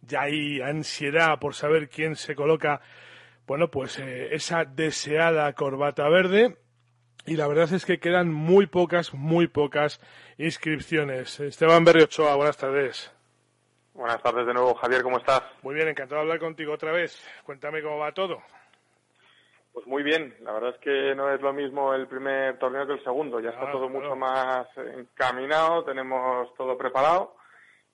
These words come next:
Speaker 2: y, y muy tranquilos, la verdad es que con, con ganas de, de celebrarlo, porque los días de torneo son una fiesta.
Speaker 1: Sí, señor, sí, señor, doy fe, doy fe que por lo menos en la Executive Golf Cup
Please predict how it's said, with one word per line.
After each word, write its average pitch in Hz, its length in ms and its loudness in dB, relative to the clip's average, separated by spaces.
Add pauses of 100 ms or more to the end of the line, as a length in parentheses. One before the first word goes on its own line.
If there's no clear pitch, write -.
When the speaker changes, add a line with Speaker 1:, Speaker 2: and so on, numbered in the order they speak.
Speaker 2:
y, 135 840 -4
y 131 40 -4
muy 156 160 -2
tranquilos, 156 460 -2
la 117 80 0
verdad 131 220 2
es 147 100 -8
que 151 80 -10
con, 131 280 -6
con 123 160 -6
ganas 151 260 -2
de, 135 260 0
de 120 100 -8
celebrarlo, 127 400 -2
porque 117 220 -8
los 117 120 -6
días 143 120 -2
de 143 80 -4
torneo 143 320 -6
son 151 100 -10
una 131 140 -6
fiesta. 135 360 -10 (440)
Speaker 1:
Sí, - 180 -18
señor, 156 480 -8
sí, 139 140 -16
señor, 143 240 -12
doy 143 160 -10
fe, 117 280 -14
doy 131 140 -10
fe 165 160 -4
que 160 120 -4
por 139 100 -6
lo 135 60 -6
menos 160 200 -4
en 147 80 -6
la 139 80 -4
Executive 165 420 -4
Golf 156 220 0
Cup 185 180 2